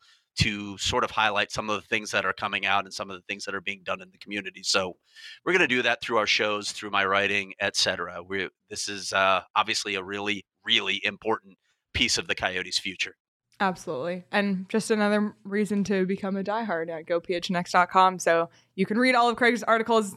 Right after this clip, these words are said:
Speaker 2: Most of them are free on Unlock, but there are a few for diehards only,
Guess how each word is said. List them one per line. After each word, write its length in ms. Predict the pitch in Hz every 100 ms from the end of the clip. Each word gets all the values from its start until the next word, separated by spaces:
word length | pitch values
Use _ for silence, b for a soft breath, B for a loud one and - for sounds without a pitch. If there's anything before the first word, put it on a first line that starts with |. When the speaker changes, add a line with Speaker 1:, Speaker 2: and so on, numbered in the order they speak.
| 240
Speaker 2:
Most 320 | 220 269 269
of 40 |
them 180 | 262 254
are 80 | 233
free 180 | 233 220
on 140 | 208
Unlock, 340 | 202 190 180 180
but 140 | 175
there 100 | 170
are 160 | 170 175
a 60 |
few 260 | 175 180 185
for 140 | -
diehards 420 | 175 170 190 180 -
only, 340 | 170 175 175